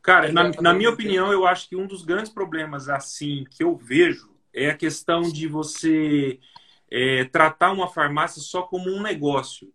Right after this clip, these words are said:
Speaker 1: e não como um negócio de saúde, né?
Speaker 2: Sim, eu, é, é também um problema. Mas é em relação a algo que você falou. Chuta, Gabriela.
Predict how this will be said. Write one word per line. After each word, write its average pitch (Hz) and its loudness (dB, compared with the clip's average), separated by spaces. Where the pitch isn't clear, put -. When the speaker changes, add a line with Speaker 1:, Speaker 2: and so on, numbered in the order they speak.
Speaker 1:
e 135 -4
não 160 0
como 180 -2
um 196 -4
negócio 165 -2
de 151 -16
saúde, 165 -2
né? 110 -6
Speaker 2:
Sim, 147 -4
eu, 147 -4
é, 165 -2
é 165 0
também 165 -2
um 147 -4
problema. 185 0
Mas 139 -4
é 170 4
em 180 -4
relação 185 -4
a 196 -2
algo 190 -2
que - -20
você 233 -6
falou. 180 -6
Chuta, 247 -8
Gabriela. 175 -8